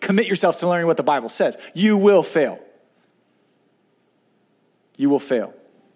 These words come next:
I will fail. But those sins are covered and they're paid for. Amen?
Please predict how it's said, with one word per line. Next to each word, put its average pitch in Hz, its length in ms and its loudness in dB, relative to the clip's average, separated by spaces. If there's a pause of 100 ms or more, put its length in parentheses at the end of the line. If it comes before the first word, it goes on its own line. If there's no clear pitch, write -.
(360)
I 143 160 -2
will 143 140 -2
fail. - 380 -10 (1800)
But 135 100 -6
those 147 140 -2
sins 135 180 -6
are 123 40 -6
covered 98 380 -8 (180)
and 127 80 -8
they're 117 80 -4
paid 131 240 -8
for. - 240 -18 (220)
Amen? 131 280 -8